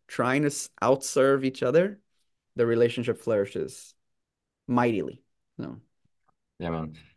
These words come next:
Speaker 2: I, uh, I remember, I remember, uh, it was maybe two weeks before Emily and I got married, my pastor, uh, who I look up to named Kurt, I, I brought him on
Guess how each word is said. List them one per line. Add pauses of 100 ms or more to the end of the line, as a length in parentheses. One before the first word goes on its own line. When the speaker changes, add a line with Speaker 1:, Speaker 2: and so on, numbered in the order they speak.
Speaker 2:
I,
uh,
I
remember,
I
remember,
uh,
it
was
maybe
two
weeks
before
Emily
and
I
got
married, (160)
my
pastor,
uh,
who
I
look
up
to
named
Kurt,
I,
I
brought
him
on